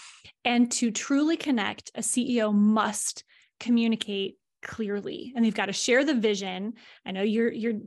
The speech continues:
you do this all day long too. You gotta share the vision in a way that's clear, concise, accessible, and repeatable. And podcasts are uniquely positioned to be able to do that, to get what's in your brain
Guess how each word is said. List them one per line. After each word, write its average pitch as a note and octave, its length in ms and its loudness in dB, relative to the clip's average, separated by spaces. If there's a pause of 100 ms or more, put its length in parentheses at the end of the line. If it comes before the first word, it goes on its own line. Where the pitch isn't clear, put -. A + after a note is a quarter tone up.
you A3 100 -2
do A3 80 -2
this G#3+ 160 -2
all G#3+ 80 0
day A3 140 0
long G#3+ 160 -4
too. A#3 100 -4
You F#3+ 60 -6
gotta F#3+ 120 -6
share B3 200 -4
the B3 100 -2
vision A#3 260 -2
in G#3+ 80 -6
a G3+ 40 -8
way G3 100 -6
that's F#3+ 160 -14
clear, C4+ 540 -2 (440)
concise, A3 800 -2
accessible, A3+ 840 -2
and A3 140 -4
repeatable. A3 640 -4
And A3+ 160 -4
podcasts G#3 720 -10
are G3 60 -8
uniquely G3+ 520 -4
positioned G3+ 440 -6
to G#3 80 -8
be G3 60 -4
able F#3+ 120 -6
to G3+ 60 -4
do G3 180 -4
that, A#3+ 280 -2
to G#3+ 60 -6
get F#3+ 160 -6
what's G3+ 200 -12
in A#3+ 180 4
your C#4 80 6
brain A3 380 0